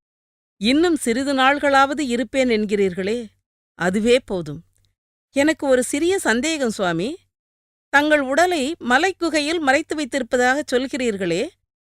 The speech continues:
அந்த உடலை யாராவது கண்டு பிணம் என்று நினைத்து எரித்துவிட்டால் என்னாவது?" என்று கேட்டாள் குணவதி. "இல்லை, அப்படியெல்லாம் எதுவும் நேராது. காற்றோ, மழையோ, நீரோ, நெருப்போ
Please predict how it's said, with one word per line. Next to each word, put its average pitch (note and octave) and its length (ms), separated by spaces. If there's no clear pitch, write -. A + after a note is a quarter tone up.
அந்த D4+ 280
உடலை F4 320
யாராவது D4+ 580
கண்டு D4+ 320
பிணம் E4 300
என்று D#4 240
நினைத்து C#4 400
எரித்துவிட்டால் D#4 680
என்னாவது?" D4 600
என்று F#3+ 260
கேட்டாள் F#3 520
குணவதி. D#3 560
"இல்லை, A#3+ 540
அப்படியெல்லாம் C#4 760
எதுவும் C4+ 500
நேராது. G#3+ 520
காற்றோ, G#3 600
மழையோ, G#3 600
நீரோ, A#3 580
நெருப்போ G#3 680